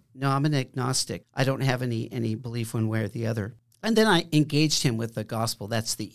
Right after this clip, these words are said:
E. F, family, I, interests, R, religious background, and then E, engage them with the gospel. And I began to share with them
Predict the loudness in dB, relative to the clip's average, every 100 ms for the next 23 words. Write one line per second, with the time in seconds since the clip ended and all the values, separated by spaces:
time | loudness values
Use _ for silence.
0 | -16 -16 -20 _ _ _ 4 4 4 -6
1 | -16 0 2 4 2 -2 -4 -12 _ _
2 | 4 4 4 0 0 -2 0 0 -2 -6
3 | _ _ 0 4 4 0 -2 -2 -2 0
4 | -2 0 -4 -2 -2 -2 -2 -4 -2 -2
5 | -2 -4 -4 -2 -2 -4 -6 -4 -2 -2
6 | -4 -4 -2 0 0 2 0 2 2 0
7 | -4 -6 -6